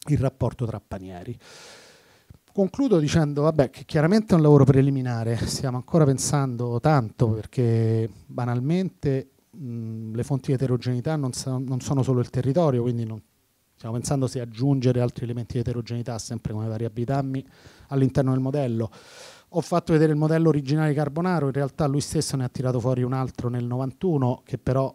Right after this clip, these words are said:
non ho, non abbiamo utilizzato in questo caso per motivi comparativi, perché abbiamo usato esattamente lo stesso fatto per la scala ufficiale in questo momento.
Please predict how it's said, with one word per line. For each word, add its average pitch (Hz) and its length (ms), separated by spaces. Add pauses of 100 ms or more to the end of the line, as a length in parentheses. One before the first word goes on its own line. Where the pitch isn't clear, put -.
(140)
non 127 180
ho, 131 160
non 131 160
abbiamo 127 240
utilizzato 127 380
in 113 60
questo 131 300
caso 123 280
per 113 120
motivi 113 300
comparativi, 117 640
perché 101 240
abbiamo 104 220
usato 101 440
esattamente 123 800
lo 110 80
stesso 110 720
fatto 110 340
per 104 120
la 110 100
scala 113 420 (600)
ufficiale 156 600
in 123 80
questo - 340
momento. 180 680